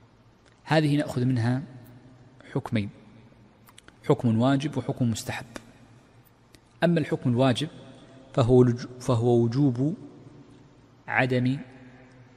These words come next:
لبس المخيط، سنتكلم عنه في الحديث الذي بعده على سبيل التفصيل. والأمر الثاني المستحب، فإنه يستحب أن يكون التجرد قبل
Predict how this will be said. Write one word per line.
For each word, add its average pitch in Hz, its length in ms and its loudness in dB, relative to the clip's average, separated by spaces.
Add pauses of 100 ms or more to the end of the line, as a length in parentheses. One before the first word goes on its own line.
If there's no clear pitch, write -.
لبس 139 320 -2
المخيط، 117 420 -4 (300)
سنتكلم 120 520 -4
عنه 117 120 -2
في - 280 -6
الحديث 110 260 -4
الذي 104 200 -6
بعده 110 440 0
على 123 140 -2
سبيل 113 220 -6
التفصيل. - 420 -10 (2500)
والأمر 156 300 0
الثاني 127 500 -2
المستحب، 113 500 -4 (1120)
فإنه 139 440 0
يستحب 123 460 -4 (1500)
أن 127 140 2
يكون 120 340 -2
التجرد 120 800 -6 (960)
قبل 127 420 -2